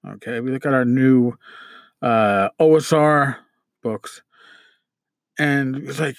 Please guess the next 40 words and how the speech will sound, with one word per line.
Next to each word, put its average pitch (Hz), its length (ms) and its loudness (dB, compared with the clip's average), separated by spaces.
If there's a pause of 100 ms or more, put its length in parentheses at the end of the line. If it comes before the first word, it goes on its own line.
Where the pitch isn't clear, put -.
a 160 40 -8
lot 170 320 -4
of 156 40 -8
people 190 220 0
are 160 60 4
like, 147 180 -2
"Oh, 160 300 -4
man, 165 260 -2
I 165 60 2
want 180 260 0
some 165 140 -4
more 175 160 0
of 151 80 -2
that 156 220 0
old, 165 420 4 (440)
old 196 240 2
school 180 280 0
black 180 400 -4
and 175 100 0
white 175 300 0
art 175 260 -2
that - 160 -8
was - 160 -8
so 156 380 -2
cool 180 560 4
back 156 400 -6
in 160 80 -10
the 120 100 -8
day 170 460 -4
in 131 80 -6
my, 104 260 -14 (480)
in - 80 -8
my - 120 -8 (100)
player's 160 380 0
handbook 185 540 0
and 160 120 -4
my 147 160 -4
D 165 260 -6
M 165 160 -6
G." 175 400 -4